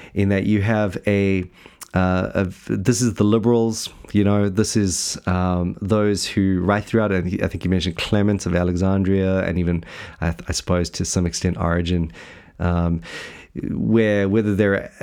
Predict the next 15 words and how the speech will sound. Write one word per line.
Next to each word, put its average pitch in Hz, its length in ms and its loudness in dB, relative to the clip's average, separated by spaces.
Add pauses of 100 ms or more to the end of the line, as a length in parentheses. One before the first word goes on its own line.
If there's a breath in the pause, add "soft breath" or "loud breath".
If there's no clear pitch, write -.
you 110 160 2
know, 101 100 2
inf-, 104 340 -2
uh, 95 300 2
influenced 110 540 0
or 98 100 2
interacting 101 540 0
with 87 200 0
Gnosticism 110 720 2
in 104 100 2
their 104 160 2
day, 104 440 2
or 90 260 0
Platonism, 107 920 2
or, 85 640 0